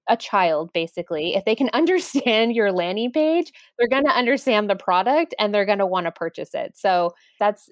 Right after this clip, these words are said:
pretty much, like, if I can get my click-through rate at a pretty good level,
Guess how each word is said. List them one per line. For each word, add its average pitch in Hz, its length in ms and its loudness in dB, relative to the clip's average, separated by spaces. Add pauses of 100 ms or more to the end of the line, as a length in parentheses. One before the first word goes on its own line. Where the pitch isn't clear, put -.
pretty 311 220 0
much, 311 220 0
like, 226 140 0
if 190 120 -2
I 214 160 2
can 254 220 -8
get 214 180 2
my 185 180 -4
click-through 208 540 -4
rate 233 420 0 (360)
at 180 160 2
a 175 100 2
pretty 208 260 -2
good 190 220 0
level, 220 600 0